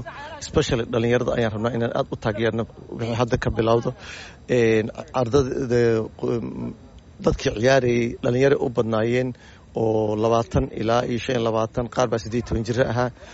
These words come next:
Waxaan kaloo sanadkan oo cusub aan casuulnay dadka, een, een, had iyo jeer, ee, garoomada taga ee carruurta recruit gareeya si kooxaha ay ugu biiraan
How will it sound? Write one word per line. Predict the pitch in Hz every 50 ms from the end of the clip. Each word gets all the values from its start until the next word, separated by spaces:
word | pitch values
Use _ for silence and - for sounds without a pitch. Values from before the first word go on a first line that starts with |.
| - -
Waxaan | - 120 - - 143 139
kaloo | - 151 143 139 135
sanadkan | - - 170 160 143 - - 143 147 - -
oo | 127 127 131 131 - -
cusub | - - - - - 147
aan | 139 -
casuulnay | - 120 110 110 127 127 135 147 156 151 131 - - - - - - - - - 104
dadka, | 165 170 - - - - - - - - - -
een, | - 127 123 120 117 117 113 113 110 113 113
een, | - 120 117 113 110 110 110 107 - - - -
had | - 160 156 147
iyo | 139 117
jeer, | - - 143 127 117 - -
ee, | - - 123 120 113 113 110 110 -
garoomada | - 135 131 135 135 143 156 139 123
taga | - - 127 117 139 135 - - - - -
ee | 135 131
carruurta | - - 113 131 156 160 - - 127
recruit | 120 117 - - 135 135 127 -
gareeya | - 135 120 120 120 127 139 135 - - - - -
si | - - - 151 139 - - -
kooxaha | - - - - 151 143 151 -
ay | -
ugu | 139 135 139 143
biiraan | 110 117 135 127 123 143 143 139